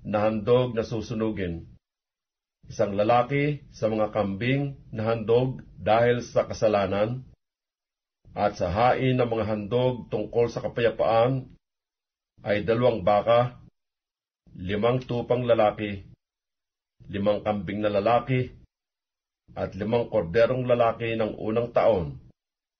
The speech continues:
Ito ang alay ni Abidan na anak ni Gideon. Nang ikasampung araw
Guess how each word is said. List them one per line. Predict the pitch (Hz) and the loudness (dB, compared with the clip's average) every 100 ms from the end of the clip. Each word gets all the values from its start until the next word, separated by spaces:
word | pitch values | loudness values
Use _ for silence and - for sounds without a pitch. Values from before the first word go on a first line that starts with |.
| _ _ _ _ - | _ _ _ _ -16
Ito | 113 - 117 127 | -8 2 4 6
ang | - 110 - | 4 0 -2
alay | 113 117 120 127 131 | 0 4 4 4 2
ni | 120 107 | -2 -4
Abidan | 82 85 123 117 101 104 101 - | -6 -4 -2 0 0 -2 -8 -12
na | 107 104 | -6 -2
anak | 117 113 - 95 | -2 -2 -4 -8
ni | 104 | -10
Gideon. | 87 95 90 95 85 67 - _ _ _ _ _ _ _ _ _ | -8 -6 -4 -4 -4 -8 -18 _ _ _ _ _ _ _ _ _
Nang | 101 120 | 0 2
ikasampung | 107 117 110 107 127 131 | 2 0 0 0 -2 2
araw | 123 113 110 123 139 | 2 4 4 4 0